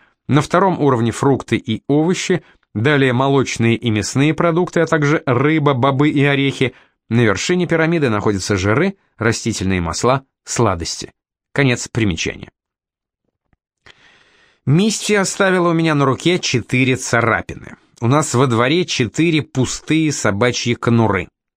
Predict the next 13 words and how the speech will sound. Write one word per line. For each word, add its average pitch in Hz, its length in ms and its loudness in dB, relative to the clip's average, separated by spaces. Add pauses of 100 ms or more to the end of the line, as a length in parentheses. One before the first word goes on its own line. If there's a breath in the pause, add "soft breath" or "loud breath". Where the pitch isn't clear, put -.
(580)
Мне 135 220 2
нравятся 151 420 -2
четыре 147 420 -2
художника. 113 920 -2
Пьер 131 340 0
Боннар, 107 600 0 (720 soft breath)
тот 170 200 0
хрен, 160 360 0
что - 220 -2
нарисовал 117 560 2
артишоки, 156 800 -2 (160 soft breath)
Фрэнсис 101 560 -2
Бэкон 151 400 0